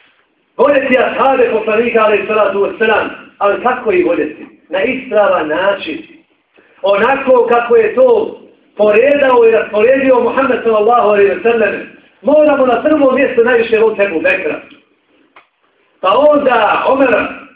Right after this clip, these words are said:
pa onda Osmana, pa onda Aliju. Ašara al-Mubashiri. Muhađire, one koji su dali beju pod drvetom.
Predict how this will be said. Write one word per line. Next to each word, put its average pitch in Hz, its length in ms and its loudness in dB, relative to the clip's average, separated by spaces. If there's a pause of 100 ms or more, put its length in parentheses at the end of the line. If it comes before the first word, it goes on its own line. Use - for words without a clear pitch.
(140)
pa 208 160 2
onda 277 320 2
Osmana, 233 720 -2 (320)
pa 180 80 -2
onda 247 500 2
Aliju. 269 440 -2 (1000)
Ašara 262 340 0
al-Mubashiri. 262 1080 -2 (2250)
Muhađire, 240 800 0
one 262 200 2
koji 262 220 0
su 233 80 -6
dali 269 320 0
beju 262 340 0
pod 247 140 2
drvetom. 269 580 0